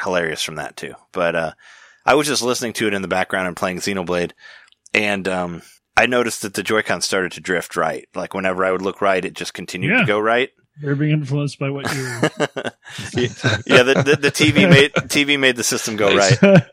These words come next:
Speaker 2: <laughs>
Speaker 1: But no, I, I mean, it's, yeah, it's definitely there. It seems to be like that for everything. I mean, and I just,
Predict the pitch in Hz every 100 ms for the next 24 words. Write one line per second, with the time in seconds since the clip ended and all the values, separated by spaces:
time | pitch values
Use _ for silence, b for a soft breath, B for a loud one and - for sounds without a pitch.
0 | 170 123 - _ - - - 135 147 170
1 | 139 135 135 135 127 - - - 113 110
2 | - 143 175 139 120 123 123 123 117 -
3 | 131 120 123 123 120 113 117 113 - -
4 | 98 101 101 - 107 104 98 95 95 92
5 | _ b b b - 104 101 104 104 -
6 | - -